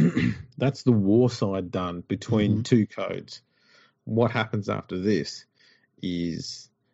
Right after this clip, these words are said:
Speaker 1: not quite a war, but, you know, fractures, I guess, between the newly formed N R L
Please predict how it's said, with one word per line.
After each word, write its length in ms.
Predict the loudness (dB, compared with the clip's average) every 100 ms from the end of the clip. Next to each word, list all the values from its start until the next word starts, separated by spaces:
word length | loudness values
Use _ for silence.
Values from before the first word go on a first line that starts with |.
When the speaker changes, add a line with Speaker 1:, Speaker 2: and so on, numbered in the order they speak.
| _
Speaker 1:
not 160 | -2 0
quite 300 | 2 4 4
a 40 |
war, 500 | 4 4 4 4 2 -4 _ _ _ _ _ _ -6
but, 220 | -4 -4 _ _ _ _ _ _ _ _ -20 -8
you 140 | -4
know, 160 | -4 -4 -14
fractures, 580 | -6 -4 -4 -2 -2 0
I 120 | -2
guess, 300 | -2 -6 -6
between 720 | -6 -6 0 2 2 2 -2 -6 -20 -20 _ _
the 380 | 2 2 4 2
newly 280 | 4 6 6
formed 320 | 4 0 0
N 160 | -2 -2
R 240 | 0 2
L 240 | 2 0